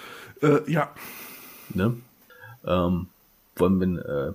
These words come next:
Speaker 2: der Städtename auch was mit B zu tun hat und dann, ach nee, ich will's besser nicht googeln, ne? Also, äh,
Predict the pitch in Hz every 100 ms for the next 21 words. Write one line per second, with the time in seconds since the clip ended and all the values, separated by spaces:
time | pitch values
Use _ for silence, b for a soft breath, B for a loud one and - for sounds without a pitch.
0 | - 95 - 107 98 78 85 64 - 87
1 | - 82 - 90 - 85 95 92 82 71
2 | 76 69 78 - - - - 87 - -
3 | - 101 71 - 90 71 - 78 67 65
4 | 90 92 90 90 64 78 82